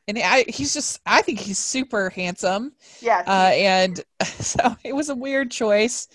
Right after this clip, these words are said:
Speaker 1: for him playing this kind of geeky, geeky role, uh, in the sort of man of business. But I know I still liked him better. I just thought he seemed nicer and wasn't as much a player as this other guy. <laughs>
Speaker 2: I did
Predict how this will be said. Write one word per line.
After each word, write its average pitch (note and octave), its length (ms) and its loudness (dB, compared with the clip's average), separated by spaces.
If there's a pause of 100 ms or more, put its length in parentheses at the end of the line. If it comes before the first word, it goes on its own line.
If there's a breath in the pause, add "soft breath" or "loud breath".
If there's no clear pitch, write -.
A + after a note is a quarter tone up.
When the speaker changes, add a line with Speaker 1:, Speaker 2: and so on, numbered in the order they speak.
(320 soft breath)
Speaker 1:
for F#3 280 -2
him F#3+ 280 -4
playing F#3 320 -2
this F3+ 160 -8
kind F#3+ 160 -6
of E3+ 100 -8
geeky, F#3 640 -8 (520)
geeky G3 320 -6
role, F#3 580 4 (300)
uh, E3+ 540 4
in E3 120 -8
the E3 160 -6 (120)
sort E3+ 220 -6
of D#3+ 100 -8
man E3 200 -4
of E3+ 100 -6
business. F#3 680 -4 (600)
But E3+ 400 6 (580)
I F#3 60 -2
know A3 80 2
I G3+ 60 4
still D#4+ 180 0
liked A#3 240 2
him E3 100 -6
better. C#3 440 0
I - 60 2
just A#3 200 -4
thought B3+ 200 2
he A#3 140 -6
seemed F#3 360 -6
nicer A#2+ 480 -4
and C3 160 -6
wasn't D#3 280 -6
as D3 120 -8
much D3 160 -8
a - 60 -8
player C#3 560 -4 (580 soft breath)
as D#3 180 -4
this C#3+ 200 -6
other C3+ 180 -4
guy. B2 460 -6 (140)
<laughs> - 260 -4
Speaker 2:
I D4 240 0
did A4+ 200 -8